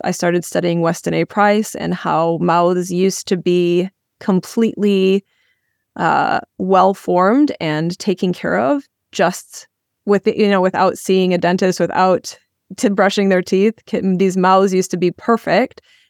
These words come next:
And Weston A. Price studied the different cultures, eh, and he found that there's the diet that is really good for teeth health, tooth health. <laughs> And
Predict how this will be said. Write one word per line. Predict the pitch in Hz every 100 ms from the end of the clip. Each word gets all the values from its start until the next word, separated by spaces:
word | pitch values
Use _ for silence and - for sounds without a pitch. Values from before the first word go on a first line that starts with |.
| -
And | 180 175
Weston | 185 - 180
A. | 180
Price | - 185
studied | - - 175 180 196 202
the | 180 -
different | 185 175 165
cultures, | - 175 208 226 233 -
eh, | - -
and | - 180 165 170 - -
he | 180 196
found | - 175 170 180 185 - _ _ -
that | 180 -
there's | 185 175
the | 180
diet | 170 185 196 202 175 165
that | 180 170
is | 185
really | 180 180 180
good | 165 156 160
for | 185
teeth | - 320 320
health, | - - - _ _ _
tooth | - 277
health. | - - 180 - _
<laughs> | - 214 190 _ _ - _ _
And | - 185 180 180 185